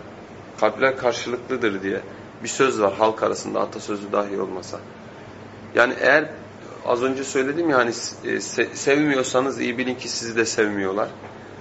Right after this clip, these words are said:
Bu kalplerin karşılıklı olmasındandır yani.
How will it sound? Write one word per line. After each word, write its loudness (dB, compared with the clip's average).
Bu 4
kalplerin 8
karşılıklı 4
olmasındandır 2
yani. -8